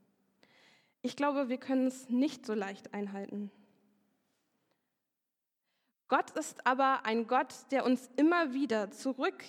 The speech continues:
in diese Freiheit, dieses Freisein mit ihm und zu ihm führen möchte.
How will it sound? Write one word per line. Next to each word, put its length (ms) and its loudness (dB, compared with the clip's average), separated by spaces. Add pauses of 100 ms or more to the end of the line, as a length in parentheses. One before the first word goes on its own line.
in 340 4
diese 320 0
Freiheit, 880 -2 (500)
dieses 420 -4
Freisein 840 2
mit 300 -2
ihm 420 2
und 220 0
zu 420 -6
ihm 380 0 (340)
führen 520 0
möchte. 480 -10